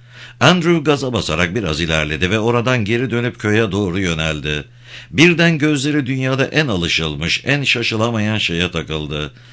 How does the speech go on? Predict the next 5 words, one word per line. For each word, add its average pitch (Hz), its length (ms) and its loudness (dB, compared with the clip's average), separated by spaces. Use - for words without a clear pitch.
Yolda 80 360 0
sırayla 110 500 0
telefon 98 520 -4
direkleri 82 460 -2
vardı. 76 520 -4